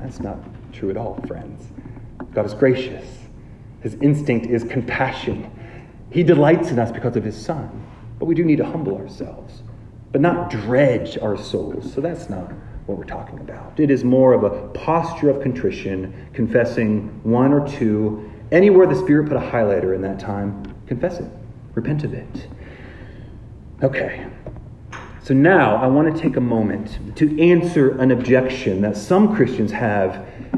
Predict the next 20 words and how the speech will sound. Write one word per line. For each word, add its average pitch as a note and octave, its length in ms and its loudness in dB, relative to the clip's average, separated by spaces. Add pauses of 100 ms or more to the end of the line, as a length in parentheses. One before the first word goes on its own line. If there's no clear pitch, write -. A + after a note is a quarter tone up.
(280)
to - 100 -2
having D#3 500 6
the C3+ 60 4
confession D3 580 2
of A2+ 120 2
sin A#2 460 2
as G#2+ 120 0
part A2+ 480 2 (460)
of A#2 180 6
the A2+ 60 2
Christian's A#2+ 400 2
liturgy. B2 420 4
Some A2 240 0
pastors A2 340 -2
that A2 120 6
I, A2 360 4
I G2+ 120 2 (460)
greatly B2 260 6
admire D#3 480 0 (480)
don't C3 320 4